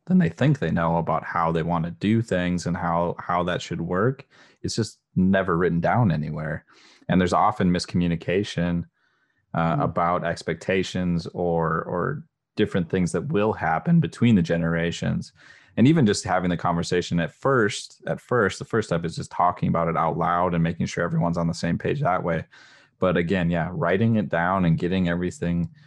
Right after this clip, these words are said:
Speaker 1: figured out and, and getting all the, the financials of it figured out and, and, and smoothed out over a long period of time. That's, it's a long time to do, but incredibly important. And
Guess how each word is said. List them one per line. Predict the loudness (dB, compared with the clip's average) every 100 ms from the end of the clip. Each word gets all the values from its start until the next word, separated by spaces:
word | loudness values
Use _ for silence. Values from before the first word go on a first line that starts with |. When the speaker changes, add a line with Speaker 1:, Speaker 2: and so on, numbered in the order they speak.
| -20 -8
Speaker 1:
figured | -2 0 2 2
out | 2 2 0 -4
and, | -2 -2 -2
and | -2
getting | 0 0 2
all | 2 2
the, | 0 0 -2
the | -4
financials | -4 -2 -2 0 -2 -2 -2 -2
of | -2
it | -4 -6
figured | -6 -4 -2
out | -2 0 -2
and, | -2 -4 -4
and, | -6 -6 -6
and | -6
smoothed | -4 0 0 0 0
out | 0 2 0
over | -2 -2 0 -2
a | -2
long | 0 0 0
period | -2 -2
of | -4
time. | -4 -2
That's, | -4 -6 -12 -20
it's | _ -2
a |
long | 0 2 0
time | -2 -4 -2
to | -2
do, | 0 2 2 2
but | 0 -2 -4 _ _ _ _ _
incredibly | -10 -8 0 4 4 4 2 2
important. | 2 0 -2 0 0
And | 2